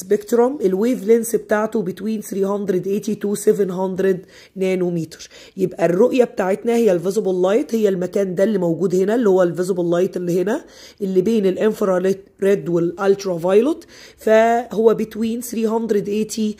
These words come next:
to seven hundred نانومتر. وناخد بالنا طبعًا لان الحاجات دي مهمة جدًا، ده الويف لينس. يبقى احنا ما بنقدرش نشوف غير في البارت ده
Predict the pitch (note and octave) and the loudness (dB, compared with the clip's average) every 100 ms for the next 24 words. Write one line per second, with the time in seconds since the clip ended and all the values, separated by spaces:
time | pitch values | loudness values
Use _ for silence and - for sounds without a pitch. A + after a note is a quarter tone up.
0 | - _ G3+ G#3 A3+ A3+ A3+ G#3 G#3 G#3 | -14 _ -6 0 2 2 0 0 0 2
1 | G3+ F#3+ G3 G3 F#3+ G#3+ B3+ B3 G#3 G#3 | 2 0 -2 -2 -4 -4 -4 -2 -2 -2
2 | E3 G3 F#3+ F#3 F#3+ F#3+ F3+ E3+ F3+ F3 | -2 -2 -2 -4 -2 0 -2 -2 -4 -4
3 | F3+ E3+ F3 F#3 F#3 F3 F3+ F3 B3+ D4 | -4 -4 -4 -4 -2 0 0 0 -2 -2
4 | - - E3+ G3 F#3+ G3 D#3+ D#3+ D#3 - | -16 -16 0 2 4 4 2 -4 -6 -12
5 | - - G3 G#3 G#3 F#3 D#3+ F3 E3+ A3 | -18 -16 -10 -8 -6 -4 -4 -6 -2 -2
6 | G#3+ G3+ - A#3+ F#3+ F#3 G#3+ A3+ A#3+ A#3+ | -2 -4 -2 -2 0 0 0 2 0 0
7 | G#3 D#3+ G#3 G#3+ G#3 F#3 D#3 | 0 2 0 0 -4 -6 -6